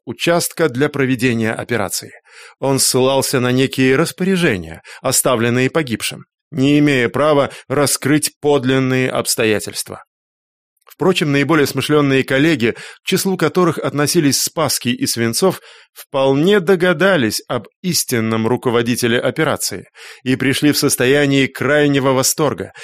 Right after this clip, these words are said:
чем едва не выдали ардовскую тайну. Сегодня в зале они действовали в особом приподнятом состоянии духа,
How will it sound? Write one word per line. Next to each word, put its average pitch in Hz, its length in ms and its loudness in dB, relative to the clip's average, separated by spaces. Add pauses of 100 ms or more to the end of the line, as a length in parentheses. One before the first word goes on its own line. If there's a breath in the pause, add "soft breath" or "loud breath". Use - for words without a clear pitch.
(120 loud breath)
чем 151 240 0
едва 143 380 2
не 175 160 4
выдали 165 520 4
ардовскую 123 640 0
тайну. 92 380 -6 (320)
Сегодня 131 380 2
в 110 60 -2
зале 117 400 0 (260 loud breath)
они 139 260 2
действовали 139 640 2
в 123 120 2
особом 143 560 2
приподнятом 139 760 0
состоянии 135 640 0
духа, 123 400 0